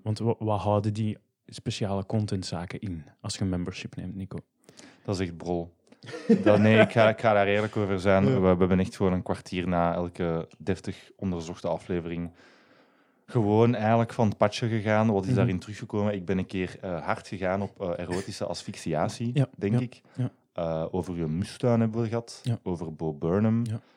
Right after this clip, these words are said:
Speaker 2: Eh, als er vraag naar is, kan ik natuurlijk ook meer vertellen over erotische asphyxie, hè.
Speaker 1: Ja, ja,
Speaker 2: Dat
Speaker 1: en
Speaker 2: is,
Speaker 1: dat is
Speaker 2: dat is,
Speaker 1: ook een
Speaker 2: dat is trouwens choking, hè, voor de mensen die de,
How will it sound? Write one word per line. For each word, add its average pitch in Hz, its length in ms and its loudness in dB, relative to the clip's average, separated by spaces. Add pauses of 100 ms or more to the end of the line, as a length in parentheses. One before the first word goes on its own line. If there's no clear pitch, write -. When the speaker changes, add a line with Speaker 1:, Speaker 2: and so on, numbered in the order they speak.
(300)
Speaker 2:
Eh, 80 220 -8
als - 180 -8
er 90 80 -10
vraag 78 300 -6
naar 90 120 -6
is, 80 120 -12
kan 85 140 -10
ik 78 80 -8
natuurlijk 80 320 -10
ook 82 160 -10
meer 76 340 -8
vertellen - 420 -8
over 73 280 -10
erotische 76 760 -10
asphyxie, - 540 -16
hè. 80 60 -10 (240)
Speaker 1:
Ja, - 0 -
ja, 147 80 6
Speaker 2:
Dat - 100 -8
Speaker 1:
en 123 80 -8
Speaker 2:
is, 135 80 -4
Speaker 1:
dat - 40 -6
is 127 80 0
Speaker 2:
dat 135 100 4
is, 127 120 2
Speaker 1:
ook - 60 -8
een - 60 -2
Speaker 2:
dat 127 80 2
is - 60 -6
trouwens 92 300 2
choking, 85 400 -2
hè, 110 160 -4
voor 98 100 -8
de 82 60 -6
mensen 85 260 -6
die 82 100 -8
de, 78 180 -6